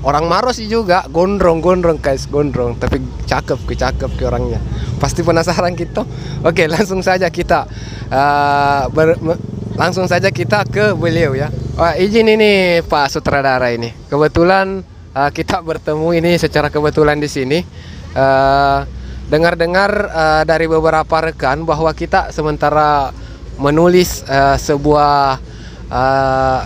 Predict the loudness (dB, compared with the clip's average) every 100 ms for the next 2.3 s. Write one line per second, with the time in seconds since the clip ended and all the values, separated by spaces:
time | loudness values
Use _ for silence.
0 | -8 -10 -10 -10 -10 -2 0 0 -2 0
1 | 0 -2 -8 -20 -20 -20 -18 -8 -2 0
2 | 2 2